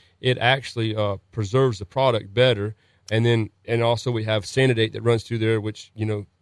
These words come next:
kills anything on the, on it, keeps it clean, pre-cools it. Then it comes through there. We put it on the saws. It tips the corn,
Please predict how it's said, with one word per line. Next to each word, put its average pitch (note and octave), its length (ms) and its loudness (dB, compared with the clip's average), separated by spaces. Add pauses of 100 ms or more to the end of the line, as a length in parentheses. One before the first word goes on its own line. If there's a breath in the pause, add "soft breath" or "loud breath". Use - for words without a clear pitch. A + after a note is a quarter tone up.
kills A2+ 300 -4
anything A2 560 -2 (420)
on A#2 220 0
the, A2+ 100 -4
on A#2 220 2
it, - 120 -6
keeps - 240 -14
it A2+ 100 -16 (180)
clean, A#2+ 500 0 (760)
pre-cools C3 580 0
it. A#2+ 160 0 (300)
Then G#2+ 100 0
it - 80 -4
comes B2 220 0
through B2 140 -6
there. A#2+ 400 2 (460)
We A2+ 120 -6
put A#2+ 200 -2
it A2+ 60 -8
on A#2 140 2
the G#2 80 -6
saws. A2+ 560 0
It - 180 -16
tips - 280 -4
the G#2+ 60 -14
corn, A2+ 600 0